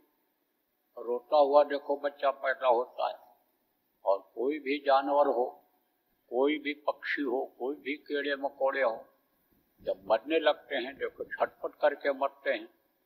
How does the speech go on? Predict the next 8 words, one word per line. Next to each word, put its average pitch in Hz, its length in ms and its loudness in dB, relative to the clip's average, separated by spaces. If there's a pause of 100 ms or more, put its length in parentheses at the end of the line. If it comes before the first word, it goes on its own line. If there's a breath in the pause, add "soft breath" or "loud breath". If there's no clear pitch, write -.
(440)
और 110 220 2
आदमी 127 420 6
भी 151 160 -8
देखो 143 340 -4
छटपटा - 560 -2
के 139 180 -4
मरता 135 460 6
है। 120 160 6